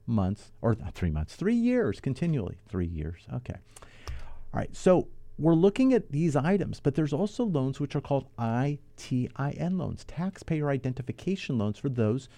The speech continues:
who do not have a social here legally in the States,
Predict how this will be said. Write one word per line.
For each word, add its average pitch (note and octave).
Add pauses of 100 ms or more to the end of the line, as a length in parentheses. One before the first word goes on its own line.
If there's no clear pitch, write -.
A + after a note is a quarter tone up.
(140)
who C#3+
do C#3+
not C#3+
have F#3+
a A2
social -
here D3
legally C#3+
in E3
the A3
States, -